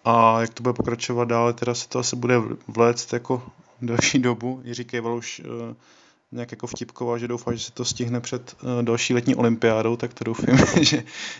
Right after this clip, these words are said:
že jo, ale teď myslím tu olympiádu dvacet dvacet čtyři, ne dvacet. Ale, no, ale měl to být jako, mělo se za to celkem jako těsný střet, no, minimálně docela vyostřený, protože ty argumenty Filipa Neussera byly docela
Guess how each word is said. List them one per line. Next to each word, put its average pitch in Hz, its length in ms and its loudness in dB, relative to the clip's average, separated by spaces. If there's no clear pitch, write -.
že 123 180 -2
jo, 120 340 -4
ale 120 140 -10
teď 120 200 -8
myslím 120 220 -4
tu 117 120 -2
olympiádu 117 300 0
dvacet 117 260 -2
dvacet 117 260 -8
čtyři, 107 320 -8
ne 110 140 -4
dvacet. 107 480 -10
Ale, 113 560 -4
no, 123 260 -2
ale 120 200 2
měl 123 240 4
to 123 120 -8
být 131 180 -2
jako, 135 280 0
mělo 123 440 -2
se - 140 -2
za 123 80 2
to 123 140 0
celkem 123 340 2
jako 123 200 0
těsný 127 380 2
střet, 117 500 0
no, 117 180 -6
minimálně 113 440 -2
docela 113 240 0
vyostřený, 117 580 0
protože 113 240 -8
ty 113 120 -4
argumenty 113 600 -4
Filipa 113 300 2
Neussera 113 400 0
byly 117 180 -2
docela 113 560 -2